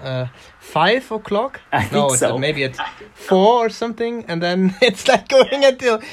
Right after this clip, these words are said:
Speaker 1: deep in the night.
Speaker 2: <laughs>
Speaker 1: So,
Speaker 2: I always
Speaker 1: um, I just
Speaker 2: forget
Speaker 1: have to
Speaker 2: time.
Speaker 1: say, yeah, I just have to say I'm so happy about this, uh, uh, now friendship with Masaki because, um,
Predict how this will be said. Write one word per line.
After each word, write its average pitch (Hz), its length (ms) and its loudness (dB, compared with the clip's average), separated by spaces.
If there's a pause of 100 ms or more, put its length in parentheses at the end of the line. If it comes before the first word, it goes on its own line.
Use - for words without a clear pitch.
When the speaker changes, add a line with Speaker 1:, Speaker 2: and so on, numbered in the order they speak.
(180)
Speaker 1:
deep 233 300 -2
in 196 140 6
the 185 80 6
night. 185 380 4
Speaker 2:
<laughs> - 400 -14
Speaker 1:
So, 185 140 6
Speaker 2:
I 185 200 10
always 180 220 2
Speaker 1:
um, 170 140 0
I 196 100 6
just 151 180 2
Speaker 2:
forget 214 120 2
Speaker 1:
have 156 100 0
to 135 60 0
Speaker 2:
time. 127 80 -4
Speaker 1:
say, 202 320 2 (500)
yeah, 190 220 2
I 196 80 2
just 196 200 -2
have 214 160 2
to 214 100 -4
say 208 240 0
I'm 185 120 2
so 190 180 0
happy 196 380 2
about 170 460 2
this, 165 260 -8
uh, 147 300 -2 (500)
uh, 151 420 0
now 156 200 2
friendship 190 500 0
with 180 140 0
Masaki 180 520 0
because, 160 520 -2
um, 147 320 -4